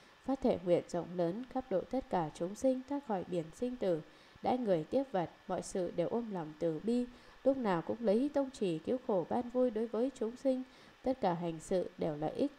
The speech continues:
chúng sinh. Dùng mục tiêu này vì người khác mà làm, cho nên nói Bồ Tát trụ nơi đại từ,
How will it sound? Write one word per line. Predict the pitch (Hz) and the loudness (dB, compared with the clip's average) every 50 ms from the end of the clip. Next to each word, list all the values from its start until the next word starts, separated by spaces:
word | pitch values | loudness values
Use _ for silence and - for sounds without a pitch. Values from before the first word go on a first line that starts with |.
| - | -6
chúng | - 220 233 254 | -6 -6 -6 -4
sinh. | - - 262 254 247 247 - - - - - - - | -2 0 0 2 0 -2 -8 -12 -20 -20 -20 -8 -2
Dùng | - 185 180 180 | 0 0 0 2
mục | 180 175 175 - | 0 -2 0 2
tiêu | 269 285 277 240 | 2 2 2 2
này | 233 196 175 165 165 170 170 - - | 0 2 2 2 2 0 -2 -4 -4
vì | 175 175 | -4 -4
người | 170 165 170 160 160 156 | -2 -2 -4 -4 -4 -4
khác | - 247 269 302 302 - | -2 -2 -2 -2 -2 -4
mà | 196 185 170 165 | -6 -4 -4 -2
làm, | 170 175 170 170 165 165 - - - - - - - - | 0 0 0 -2 -2 -6 -10 -16 -20 -20 -20 -14 -6 -2
cho | 202 190 | -2 0
nên | 196 196 190 185 185 | 0 0 0 0 0
nói | 180 175 196 233 277 285 - | 0 0 2 2 0 0 2
Bồ | 196 180 | 0 0
Tát | 170 - 233 262 269 - | 2 0 -2 -4 -4 -4
trụ | - 190 - 202 220 | -6 -6 -4 -2 0
nơi | 269 277 247 | 0 0 2
đại | 202 196 175 - - - | 2 2 0 0 0 2
từ, | 185 180 170 170 | 2 2 2 2